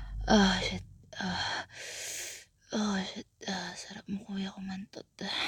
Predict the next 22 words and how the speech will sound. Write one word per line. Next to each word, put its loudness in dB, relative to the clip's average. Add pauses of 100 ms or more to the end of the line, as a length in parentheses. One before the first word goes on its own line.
(340)
<laughs> 4
Baby, 8
thank 8
you 8
so 6
much. 8 (800)
Ah. 12
<laughs> - (2750)
Mm. 12 (1080)
Baga 10
service 2
boy 2
na 2
naman. 2
Mamaya. 4 (580)
Ah, 2
baby, 2
okay -6
lang -8
ba -8
yan? -8 (240)
<laughs> 8